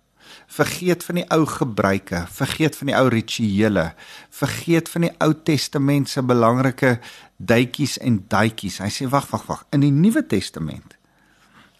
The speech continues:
offer ons op hierdie altaar nuwe dinge." Wat offer ons? 'n Lofoffer aan God. Dit is die vrug van, van ons lippe wat sy naam bely.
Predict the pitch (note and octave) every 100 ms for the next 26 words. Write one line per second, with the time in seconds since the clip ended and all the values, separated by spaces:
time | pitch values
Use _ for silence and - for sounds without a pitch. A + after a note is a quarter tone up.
0 | _ - F3+ G3 E3+ D#3 C#3 B2 A2+ B2+
1 | - - G3+ G3 - D2 - - _ _
2 | _ - G#2+ A2+ G#2 F2 D#2+ D#2 - _
3 | _ _ - B2 D#3+ C#3+ - E3+ F#3 -
4 | _ _ _ - A2 G#2 B2 D3+ - -
5 | _ _ _ _ - A#2+ - F2+ E2+ F2
6 | _ _ _ _ G2+ F#2+ - - - -
7 | _ _ _ _ - _ B2 B2 E3 C#3+
8 | B2 - - E3 - - - B2 A2 -
9 | - - - - A#2+ A2+ G2+ G2+ G#2 A#2+
10 | A#2 E2+ F#2 - - G2+ F#2+ F2 F#2+ F#2+
11 | F2+ F#2 E2 C#2+ D2+